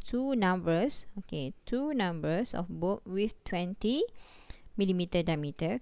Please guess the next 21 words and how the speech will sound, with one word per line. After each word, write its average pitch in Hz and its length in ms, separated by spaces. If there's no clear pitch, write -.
Calculate 220 520
the 190 120
shear 262 720
bearing. 220 480
Shear 233 720
bearing. 226 480
Ah, 214 880
shear 202 240
bearing 202 400
in 175 160
each 185 240
member. 175 360
Shear 190 200
bearing 233 240
macam 226 240
mana? 233 320
Maksudnya 196 400
pertemuan, 196 600
ah, 170 240
surface 196 400
of - 200